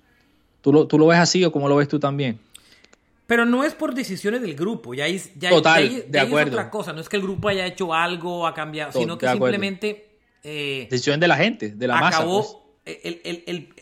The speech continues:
Speaker 2: Juan Kiss, Juan Kiss detesta a Kurt Cobain y a Nirvana, pero lo detesta es por eso, porque fue el que mató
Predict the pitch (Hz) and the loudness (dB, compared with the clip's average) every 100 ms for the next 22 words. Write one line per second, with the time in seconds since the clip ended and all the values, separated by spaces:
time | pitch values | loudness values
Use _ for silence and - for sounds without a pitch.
0 | _ _ _ _ - 185 254 254 - 294 | _ _ _ _ -12 -2 0 0 -2 -4
1 | 190 - - 185 196 233 220 214 269 - | -6 -8 -4 -4 -2 -4 -4 -4 -6 -4
2 | 185 160 160 - 156 156 156 143 123 123 | -4 -4 -6 -8 -8 -8 -8 -10 -10 -8
3 | 123 95 _ _ _ _ _ _ _ 156 | -8 -10 _ _ _ _ _ _ _ -6
4 | 156 151 147 165 202 - 277 208 185 - | -4 -4 -4 -4 -6 -6 -4 -4 -4 -6
5 | 240 349 - 123 - _ 165 156 151 - | -6 -4 -6 -12 -16 _ -8 -8 -10 -8
6 | 151 151 220 202 - 180 208 208 | -8 -6 -4 -4 -4 -4 -4 -6